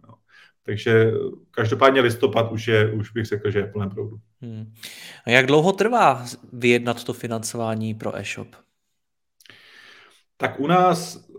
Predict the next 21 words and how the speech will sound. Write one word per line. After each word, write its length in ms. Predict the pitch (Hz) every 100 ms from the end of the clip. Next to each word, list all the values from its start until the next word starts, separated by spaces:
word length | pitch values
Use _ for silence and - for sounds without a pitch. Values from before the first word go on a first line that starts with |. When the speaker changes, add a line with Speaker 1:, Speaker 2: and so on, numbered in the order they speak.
| - -
Speaker 1:
a 100 | 113
to 160 | 135
s, 140 | 110 107
s 160 | 104
velkou 240 | 131 135 143
radostí 300 | 139 139 139
můžu 160 | 139
říct, 160 | 139 127
že 80 | 135
je 60 |
to 240 | 135 139 120
otázka, 760 | 113 123 117 - 127 120 - -
eh, 480 | - _ - 80 90
desítek 440 | 110 113 113 123 104
minut, 340 | 98 92 -
jo. 120 | 98
My, 140 | 104 110
my 120 | 107
standardně 480 | 113 113 113 110 113
od 300 | - - -
vlastně 400 | 110 - 117